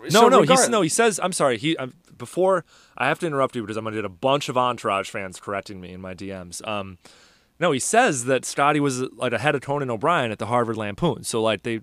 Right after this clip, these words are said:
Speaker 1: I guess they went to Harvard, but, so Scotty went to Harvard? <laughs> Like
Speaker 2: Yeah, so, so, so Scotty went to Harvard, so he,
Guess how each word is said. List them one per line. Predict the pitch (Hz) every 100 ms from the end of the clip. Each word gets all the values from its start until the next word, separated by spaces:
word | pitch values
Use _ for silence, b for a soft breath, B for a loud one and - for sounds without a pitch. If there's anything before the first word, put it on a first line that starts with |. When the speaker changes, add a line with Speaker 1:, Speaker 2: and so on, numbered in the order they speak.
| -
Speaker 1:
I | 98
guess | 156 -
they | 147
went | 107
to | 87
Harvard, | 101 175 90 -
but, | 104 85 _ b b b b b
so | - -
Scotty | - 104 113 185
went | 233
to | 330
Harvard? | 269 359 415 349 494
<laughs> | 381
Like | 180 -
Speaker 2:
Yeah, | 180 151
so, | -
so, | 113 - 135
so | - 170
Scotty | 139 - 175 202
went | 190 180
to | 139
Harvard, | 120 143 113 107 -
so | 147 127
he, | - 208 226 190